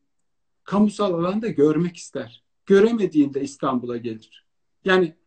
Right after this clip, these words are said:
Ağrı'dan, Kars'tan, Diyarbakır'dan, Van'dan, Ankara'dan İstanbul'a göç etmenin nedeni ekonomik zorluklar değildir.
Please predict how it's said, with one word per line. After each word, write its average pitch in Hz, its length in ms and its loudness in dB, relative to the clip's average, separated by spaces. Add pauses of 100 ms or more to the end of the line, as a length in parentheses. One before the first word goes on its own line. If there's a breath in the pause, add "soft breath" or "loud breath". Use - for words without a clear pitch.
(220)
Ağrı'dan, 175 580 -4
Kars'tan, 165 640 -14
Diyarbakır'dan, 160 840 -12
Van'dan, 170 500 -4
Ankara'dan 165 640 -6
İstanbul'a 180 500 -12
göç 185 280 -8
etmenin 160 440 -12
nedeni 208 280 -8
ekonomik 190 560 -6
zorluklar 185 640 -6
değildir. 156 520 -6